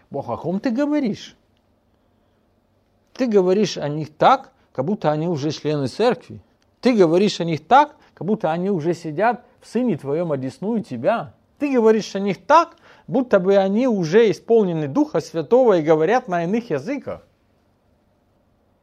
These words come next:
Бог, хочу помочь тебе со зрением. Может, за тебя помолиться?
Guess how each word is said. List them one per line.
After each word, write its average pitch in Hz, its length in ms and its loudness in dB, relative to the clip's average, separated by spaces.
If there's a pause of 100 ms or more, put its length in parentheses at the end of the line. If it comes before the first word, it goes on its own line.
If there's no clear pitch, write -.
(340)
Бог, 214 280 2
хочу 190 340 -2
помочь 247 460 4
тебе 190 240 4
со 226 160 0
зрением. 190 720 0 (1080)
Может, 190 360 0
за 196 100 2
тебя 175 280 2
помолиться? 226 720 2